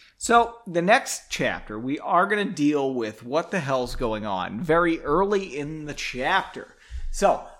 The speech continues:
uh, third question, what happened to Henry? Here's the very exciting part, right? So write into the show if you think you've figured out the plot that I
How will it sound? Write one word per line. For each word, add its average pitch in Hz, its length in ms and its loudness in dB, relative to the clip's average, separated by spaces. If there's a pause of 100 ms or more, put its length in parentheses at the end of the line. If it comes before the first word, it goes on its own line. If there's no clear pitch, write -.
uh, 151 180 4 (120)
third 208 260 2
question, 151 400 0
what 170 220 4
happened 175 460 2
to 135 100 -2
Henry? 120 440 -4
Here's 165 240 2
the 214 120 0
very 170 280 6
exciting 156 560 2
part, 87 400 -10
right? 123 220 -2 (400)
So 143 160 -4
write 190 280 2
into 339 240 6
the 285 120 2
show 175 260 4
if 147 120 2
you 147 100 -2
think 185 300 -4
you've 208 120 -6
figured 160 400 0
out 139 160 4
the - 80 -6
plot 202 480 6
that 185 180 0
I 185 280 2